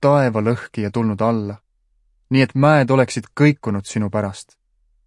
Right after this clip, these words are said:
nagu südanuks tuli oksarisu ja pannuks vee keema, siis oleks su nimi saanud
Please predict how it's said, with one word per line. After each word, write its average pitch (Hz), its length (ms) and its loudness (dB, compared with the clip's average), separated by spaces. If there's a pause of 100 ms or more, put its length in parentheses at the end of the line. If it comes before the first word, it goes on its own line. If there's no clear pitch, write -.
(260)
nagu 123 140 -2
südanuks 127 640 0
tuli 139 360 2
oksarisu 107 600 -6 (360)
ja 110 60 -6
pannuks 117 400 0
vee 120 260 0
keema, 104 420 -4 (1080)
siis 139 180 -2
oleks 156 260 2
su 135 100 0
nimi 156 300 4
saanud 120 320 0